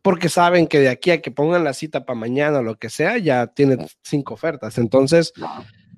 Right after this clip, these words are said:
Speaker 1: no importa que si la vas a ver ahorita corriendo mañana o algo, igual, créeme, yo no he cono-, a menos que sea como tú dices, si a mí me llega una oferta ahorita en efectivo, en una casa que tengo en, en tres cincuenta y me llega en, en tres ochenta en efectivo,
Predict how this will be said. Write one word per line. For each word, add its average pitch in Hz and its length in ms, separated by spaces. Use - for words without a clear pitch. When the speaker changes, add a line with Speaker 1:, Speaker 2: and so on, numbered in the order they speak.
Speaker 1:
no 196 240
importa 226 560
que 175 100
si 160 140
la 139 120
vas 147 200
a 170 40
ver 160 140
ahorita 156 380
corriendo 151 500
mañana 147 540
o 127 120
algo, 156 280
igual, 143 640
créeme, 131 460
yo 151 400
no 190 140
he 190 60
cono-, 180 220
a 143 120
menos 220 340
que 170 140
sea 214 240
como 151 260
tú 185 160
dices, 202 260
si - 120
a 139 40
mí 196 120
me 247 160
llega 240 160
una 240 100
oferta 208 380
ahorita 190 560
en 151 220
efectivo, 160 540
en 170 60
una 185 220
casa 165 560
que 127 180
tengo 160 320
en, 143 240
en 135 160
tres 165 180
cincuenta 180 520
y - 20
me 139 160
llega 170 240
en, 127 500
en 127 260
tres 170 240
ochenta 190 440
en 147 60
efectivo, 165 680